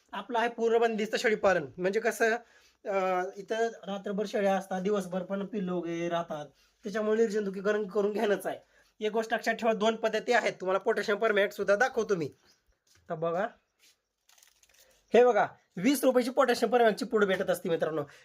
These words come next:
हे बघा, आपण ते गुटखा, सुपारी हे जे करतो ना, ते भरपूर महाग असते. ते वीस रुपयाला चार चार, पाच पाच गुटखा वगैरे खाण्यापेक्षा वीस रुपयाला पूड भेटत असते पोटॅशियम परमॅक्टची. चार वेळेस निर्जंतुकीकरण होते तुमचं वीस बाय वीसच्या शेडचं.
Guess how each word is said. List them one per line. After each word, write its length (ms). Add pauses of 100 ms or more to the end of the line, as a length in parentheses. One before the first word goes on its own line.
हे 100
बघा, 640
आपण 400
ते 120
गुटखा, 560
सुपारी 800
हे 180
जे 320
करतो 260
ना, 180
ते 340
भरपूर 340
महाग 200
असते. 400 (300)
ते 180
वीस 280
रुपयाला 320
चार 220
चार, 140
पाच 240
पाच 160
गुटखा 300
वगैरे 240
खाण्यापेक्षा 420
वीस 240
रुपयाला 240
पूड 200
भेटत 200
असते 180
पोटॅशियम 400
परमॅक्टची. 580 (320)
चार 220
वेळेस 200
निर्जंतुकीकरण 640
होते 240
तुमचं 220
वीस 160
बाय 140
वीसच्या 260
शेडचं. 360